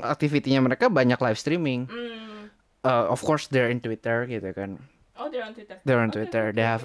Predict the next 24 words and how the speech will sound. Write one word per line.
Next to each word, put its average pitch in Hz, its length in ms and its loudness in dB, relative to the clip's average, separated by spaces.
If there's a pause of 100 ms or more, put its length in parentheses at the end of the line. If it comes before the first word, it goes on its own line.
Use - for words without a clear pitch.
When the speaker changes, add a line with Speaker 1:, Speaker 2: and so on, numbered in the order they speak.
Speaker 1:
their 104 240 2
Twitters. 107 720 -4
Ini 160 260 2
Speaker 2:
VTuber? - 180 -2 (200)
Wait, 208 180 -12 (160)
sorry, 190 220 -14
sorry. 170 240 -14
Speaker 1:
Yes, 127 180 0
Speaker 2:
Banyak, 240 140 0
Speaker 1:
yes. 214 80 -2
Speaker 2:
banyakan 226 320 -8
cowok 240 200 -8
apa 349 140 -12
cewek? 165 240 -14 (1500)
Speaker 1:
Oh, 135 640 6
yang 139 160 6
gue 143 80 6
ikutin 156 240 2
cewek 127 220 4
semua. 113 360 -2 (320)
Tapi 175 540 2
ada 139 320 2
yang 127 260 4
cowok. 110 380 0